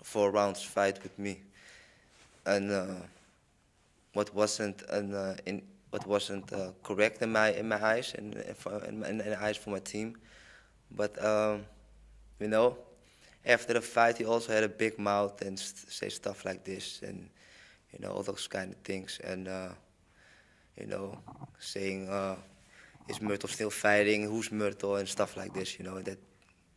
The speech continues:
you know, for me being on the top of my game and, uh, one of the best welterweight in seventy-seven kilo to say things like this kinda touched me, you know. Of course, I also have a big mouth. Everybody knows that, but,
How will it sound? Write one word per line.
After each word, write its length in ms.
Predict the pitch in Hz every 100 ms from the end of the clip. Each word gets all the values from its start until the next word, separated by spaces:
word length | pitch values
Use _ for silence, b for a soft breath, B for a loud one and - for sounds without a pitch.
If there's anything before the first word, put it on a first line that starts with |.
| _ 92
you 60 |
know, 240 | 92 95 101 _ B B B
for 120 | 104
me 160 | 104 104
being 260 | 104 104
on 100 | 101
the 80 | 95
top 400 | 98 107 98 -
of 180 | - -
my 120 | 98
game 440 | 92 101 98 95 95 - B B B B B B -
and, 300 | 104 98 95
uh, 220 | 95 95 - _
one 160 | 92 101
of 100 | -
the 80 | 101
best 320 | 110 104 -
welterweight 600 | 101 101 104 101 98 98
in 80 | 101
seventy-seven 580 | - 98 95 - 98 95
kilo 280 | 110 101 95
to 120 | 98
say 200 | - 101
things 320 | 98 98 -
like 180 | 92 95
this 380 | 95 - - - _ B B B B B B -
kinda 340 | 104 98 95 95 -
touched 260 | 98 -
me, 120 | 95 92
you 80 |
know. 180 | 90 82 - _ _ _ _ _ -
Of 180 | - -
course, 280 | 120 123
I 100 | 104
also 220 | 98 - 127
have 140 | -
a 60 | 98
big 240 | 101 95
mouth. 160 | 90 95
Everybody 400 | 98 107 98 95
knows 260 | 98 110
that, 240 | 95 90 -
but, 140 | 92